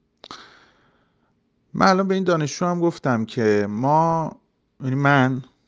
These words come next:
اینو جدی دارم می‌گم، شاید دوازده ساله که هنوز منتظرم اون روزی بیاد که من خیلی آروم و در آرامش بشینم و معامله بکنم.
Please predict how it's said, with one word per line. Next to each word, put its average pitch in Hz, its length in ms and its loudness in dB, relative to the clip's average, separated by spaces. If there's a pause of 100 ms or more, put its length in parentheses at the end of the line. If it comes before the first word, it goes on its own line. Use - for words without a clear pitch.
(180)
اینو 123 180 -6
جدی 113 340 -2
دارم 90 300 -4
می‌گم، - 260 -20 (920)
شاید 135 300 2
دوازده 139 520 0
ساله 160 320 0
که 160 120 -2
هنوز 151 300 -2
منتظرم 127 600 0
اون 113 140 -4
روزی 135 300 -2
بیاد 165 460 0 (840)
که 143 120 -4
من 143 140 2
خیلی 143 340 2
آروم 131 520 2
و 120 420 -4 (260)
در 110 160 -2
آرامش 107 540 -2
بشینم 107 460 -6
و 98 80 -6
معامله 87 420 -12
بکنم. - 380 -16